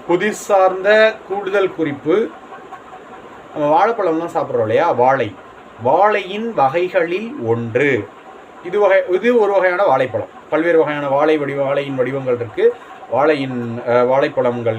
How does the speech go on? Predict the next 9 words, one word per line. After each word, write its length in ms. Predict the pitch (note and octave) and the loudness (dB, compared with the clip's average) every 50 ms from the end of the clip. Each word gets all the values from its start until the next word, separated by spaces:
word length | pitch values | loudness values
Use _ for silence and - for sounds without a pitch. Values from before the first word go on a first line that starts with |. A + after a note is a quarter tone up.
| G#2+ - | -6 -4
கிடைக்குது 280 | - B2 B2 A#2 A#2+ A2 | -2 0 0 0 -2 -4
இல்லையா? 300 | G#2 G#2 A#2+ E3 G3 G3 F3 - | -4 -2 0 2 2 0 0 -2
அதுல, 260 | D#3+ E3+ G3+ C4 G4 - - - - - - - - - - - - - - - - - - - - - - - - B2 | -4 -2 -2 -2 -4 -6 -10 -16 -20 -20 -20 -20 -20 -20 -20 -20 -20 -20 -20 -20 -20 -20 -20 -20 -20 -20 -20 -18 -10 -4
எ, 100 | B2+ B2+ | -4 -2
இது 380 | C3 C3 C#3+ F3 F#3+ G3+ A3+ A#3 | -2 -2 -4 -4 -2 2 4 4
வந்து 380 | A3+ A3 G#3 A3 A#3+ C#4+ C#4 A3+ | 4 4 2 0 0 2 2 4
ஒரு 180 | F#3+ E3+ E3 | 4 4 4
வகையான 380 | D#3+ C#3+ D3 C#3+ C#3+ C#3+ E3 G#3 | 4 6 6 4 4 4 0 0
வாழைப்பழம். 560 | F3+ A#2 G#2 G2 F#2+ - - - - - | 0 0 -2 -2 -4 -6 -12 -14 -14 -18